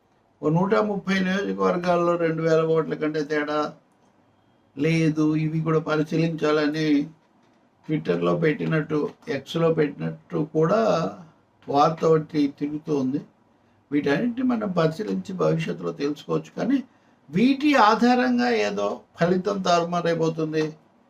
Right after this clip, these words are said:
జయాపజయాలు తలగిందులు అవుతాయి అనుకోవడానికి ఏమీ ఆస్కారం ఏమీ లేదు. ఆ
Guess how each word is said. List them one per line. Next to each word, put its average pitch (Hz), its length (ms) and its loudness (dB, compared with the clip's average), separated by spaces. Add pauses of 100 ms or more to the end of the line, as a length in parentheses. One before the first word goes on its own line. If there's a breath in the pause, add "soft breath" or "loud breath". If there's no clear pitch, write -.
(420)
జయాపజయాలు 170 840 4
తలగిందులు 156 600 0
అవుతాయి 151 320 -2
అనుకోవడానికి 156 600 -2
ఏమీ 185 140 -6 (120)
ఆస్కారం - 380 -10 (100)
ఏమీ - 160 -10 (380)
లేదు. 147 200 -2 (160)
ఆ 131 140 0